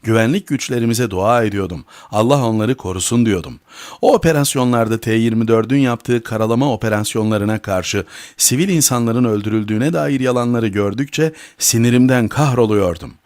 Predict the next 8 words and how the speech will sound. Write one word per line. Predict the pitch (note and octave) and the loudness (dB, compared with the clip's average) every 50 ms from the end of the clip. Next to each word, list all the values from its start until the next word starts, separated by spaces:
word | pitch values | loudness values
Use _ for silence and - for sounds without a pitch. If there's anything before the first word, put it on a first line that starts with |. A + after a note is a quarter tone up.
| _ - - - - - | _ -20 -20 -20 -14 -2
Barış | A2 A#2+ D3 G3 B3+ B3 - | 2 2 4 4 4 0 -2
için | F3 C#3 - C#3 | -2 -2 0 0
akademisyenler | C3+ B2+ - B2+ A#2+ A#2+ A#2 A#2 - - B2 A#2+ A#2 A#2+ A#2+ A#2+ G#2+ G2 | 0 0 0 -2 0 0 0 0 -2 -2 -2 -2 -2 -2 -2 -2 -4 -4
bildirisine | A2 A2 G2+ G#2 G#2+ A2 - - A2 A2+ A#2 | -6 -6 -4 -2 -2 -2 -2 0 -2 -2 -2
imza | A2+ G#2 G#2 G2+ A2 A#2 A2+ | -2 -2 -2 0 0 0 0
atan | A2 G#2 - A2+ G#2+ | 0 -2 -4 -4 -4
hokkabazlar | G#2 G#2+ G#2 - - A2+ G#2+ G#2 G2+ G2 A2 B2 A2 | -4 -6 -8 -6 -6 -4 -2 -2 -4 -2 -2 -2 -2
için | F#2 - - B2+ - | -2 -2 -2 -4 -4